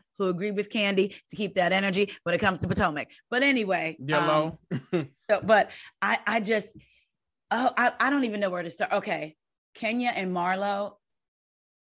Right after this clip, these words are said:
Speaker 1: I feel like we knew that was coming because their bond was formed on their mutual dislike of Nene, 'cause they both fell out with
Speaker 2: Mm-hmm.
Speaker 1: Nene. So that's how their bond was formed in the first place.
Speaker 2: Mm-hmm.
Speaker 1: Right? So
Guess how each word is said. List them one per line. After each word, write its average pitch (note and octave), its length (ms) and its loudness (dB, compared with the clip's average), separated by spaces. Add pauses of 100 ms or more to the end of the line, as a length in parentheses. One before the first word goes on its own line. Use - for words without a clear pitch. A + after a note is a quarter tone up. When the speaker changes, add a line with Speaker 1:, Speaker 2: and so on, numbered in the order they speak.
(1080)
Speaker 1:
I A3+ 100 4
feel C#4 280 0
like G3 380 0 (320)
we G3+ 360 -6 (140)
knew G#3 220 -4
that F#3 160 0
was F3+ 160 -6
coming F#3+ 420 -4
because F3+ 340 -6
their G3 160 4
bond F#3+ 520 -2
was E3 200 -8
formed F3+ 400 -4
on F3 160 -2
their E3+ 100 0
mutual E3+ 380 -4
dislike D#3 360 -4
of D3 100 -6
Nene, D3 400 -4 (260)
'cause F3+ 100 -6
they E3+ 100 2
both E3+ 220 0
fell D#3 180 2
out D3 140 0
with B2 100 -4
Speaker 2:
Mm-hmm. G3+ 220 -4
Speaker 1:
Nene. D#3 100 -4
So E3+ 100 -6
that's G3+ 220 2
how F3+ 80 2
their E3+ 140 -2
bond D#3+ 260 -4
was D#3+ 100 -12
formed D#3 260 -6
in D#3 60 -8
the D#3+ 60 -14
first - 300 -20
place. G2+ 320 -10 (120)
Speaker 2:
Mm-hmm. C3+ 500 -6
Speaker 1:
Right? G3 320 2
So F3+ 440 0